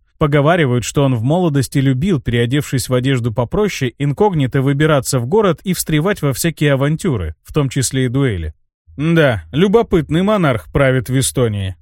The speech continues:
Такими темпами у него в королевстве кончатся все дворяне или все горячие головы, которые, кстати, на войну не особо спешили, предпочитая резать друг друга поближе к королевскому дворцу.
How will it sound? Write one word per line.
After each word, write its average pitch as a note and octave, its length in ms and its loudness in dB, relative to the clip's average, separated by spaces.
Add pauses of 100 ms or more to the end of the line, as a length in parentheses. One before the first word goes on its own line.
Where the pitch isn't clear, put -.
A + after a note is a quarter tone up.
(120)
Такими D#3+ 400 2
темпами D3+ 460 0
у C3+ 80 2
него C#3 220 2
в - 60 -16
королевстве C#3+ 580 -2
кончатся E3+ 520 -4
все F3+ 200 -2
дворяне E3 580 0 (140)
или G#3 240 -2
все F3 260 0
горячие D#3 480 0
головы, B2+ 500 0 (260)
которые, D3 380 2
кстати, C#3 360 -2
на C3+ 120 2
войну C#3 280 0
не C3+ 140 0
особо D3+ 340 -2
спешили, C#3 540 -4
предпочитая C3 680 -2
резать C3+ 300 0
друг C3 220 -2
друга C#3+ 280 -2
поближе C#3 520 -2
к - 40 -14
королевскому C3 600 -2
дворцу. C3 500 -4